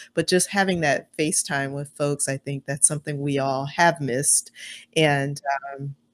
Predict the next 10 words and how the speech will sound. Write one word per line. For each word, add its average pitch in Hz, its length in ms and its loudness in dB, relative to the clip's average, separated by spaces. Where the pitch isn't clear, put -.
yeah, 120 300 6
and, 135 200 -2
and - 180 -2
it 220 140 6
does 226 280 8
help 160 440 4
in 165 100 0
terms 156 400 2
of 147 140 0
feeling 147 640 2